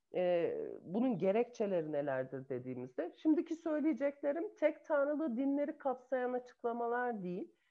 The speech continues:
E, çünkü hem kaynak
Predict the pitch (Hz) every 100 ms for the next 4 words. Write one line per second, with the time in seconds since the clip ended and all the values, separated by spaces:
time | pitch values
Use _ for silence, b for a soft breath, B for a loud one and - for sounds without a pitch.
0 | _ _ _ _ _ 190 196 196 185 -
1 | 202 185 214 - - 208 214 - 196 196
2 | 220 254 -